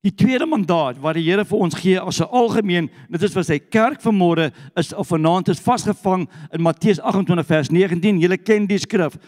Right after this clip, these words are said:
"Gaan en maak disippels." Matteus, ag, Markus vyftien sestien, weer dieselfde. Ons moet dit maak.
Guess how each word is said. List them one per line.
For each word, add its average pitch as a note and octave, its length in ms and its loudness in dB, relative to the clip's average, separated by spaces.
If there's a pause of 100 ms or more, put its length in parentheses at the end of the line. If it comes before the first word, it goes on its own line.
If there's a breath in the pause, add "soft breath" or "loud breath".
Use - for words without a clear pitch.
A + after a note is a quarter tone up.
(220 soft breath)
"Gaan A3+ 380 -2
en F#3+ 140 0
maak F3+ 280 0
disippels." F3+ 560 -2 (220 soft breath)
Matteus, G#3+ 400 0
ag, D#3 160 -2
Markus G3 420 0
vyftien G#3+ 400 0
sestien, - 540 -2 (260 loud breath)
weer F#3+ 220 2
dieselfde. F#3+ 580 0 (200 soft breath)
Ons - 160 -4
moet F3+ 120 4
dit F3+ 120 0
maak. E3+ 360 0